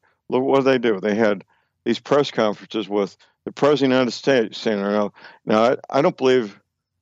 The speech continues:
the Donald, I don't think number forty-five really understood what was going on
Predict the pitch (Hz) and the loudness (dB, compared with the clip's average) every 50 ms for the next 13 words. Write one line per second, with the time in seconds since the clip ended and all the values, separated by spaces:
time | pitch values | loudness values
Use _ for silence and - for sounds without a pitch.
0 | _ - 117 98 120 120 123 127 117 101 92 92 113 131 165 156 - 135 127 - | _ -4 -2 0 2 2 4 2 2 0 0 -2 0 0 0 0 -2 -4 -6 -4
1 | 120 113 104 101 - - 110 113 110 101 95 - - 107 101 98 85 92 131 180 | -4 -4 -4 -6 -4 0 0 2 2 0 0 0 0 2 2 0 0 -2 -2 0
2 | 165 139 127 117 113 104 98 - - - 120 113 92 85 101 107 - - 90 - | 2 2 4 2 2 0 -2 -4 -2 0 0 0 0 0 -4 -6 -6 -8 -8 -4
3 | - 104 98 95 95 98 101 104 98 95 | -2 -2 0 0 0 -2 0 0 -2 -4